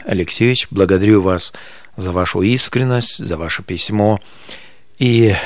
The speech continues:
я хотел бы сказать, что в самом деле Евангелие, э, говорит ясно и чётко: «Люби ближнего твоего, как самого себя». Вы знаете, друзья христиане,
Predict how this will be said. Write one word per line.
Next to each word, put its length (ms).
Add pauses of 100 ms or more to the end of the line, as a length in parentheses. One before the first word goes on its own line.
(140)
я 160
хотел 320
бы 100
сказать, 600 (420)
что 460 (480)
в 100
самом 320
деле 380 (100)
Евангелие, 760 (400)
э, 120
говорит 440
ясно 500
и 200
чётко: 600
«Люби 520
ближнего 720
твоего, 460 (320)
как 340
самого 640 (300)
себя». 560 (1300)
Вы 140
знаете, 480 (1080)
друзья 440
христиане, 680